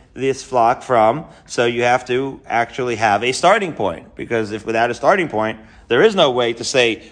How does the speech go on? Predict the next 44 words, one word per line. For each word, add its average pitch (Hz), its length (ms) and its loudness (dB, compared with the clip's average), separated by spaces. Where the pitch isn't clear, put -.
what 135 160 0
year 120 200 -2
it 104 80 -8
came 95 220 -8
from. 156 380 0
That's 101 220 -6
number 87 180 -8
one. 85 380 -8
Um, 110 680 2
the, 107 180 -4
and, 113 180 2
and 113 280 -2
the 104 100 -2
point 156 340 0
that 110 100 -4
the 107 60 -6
Perush 135 340 -2
Mishnayos 180 500 0
is 107 80 -6
gonna, 101 240 -4
is 104 220 -6
gonna 98 160 -4
point 92 320 -6
out, 92 340 2
where 113 100 0
we're 110 80 0
gonna 107 140 -4
talk 131 220 2
about, 113 500 2
uh, 113 300 4
Lemaisrim, 117 640 0
Lashmitim, 127 460 -6
and 110 220 -4
Leovos 123 640 0
as, 110 220 -2
as 104 300 -8
we, 101 360 -2
uh, 101 200 4
as 107 180 -6
we 101 80 -4
continue 110 340 -6
in 107 60 -2
the 120 60 -4
Mishnah, 135 580 0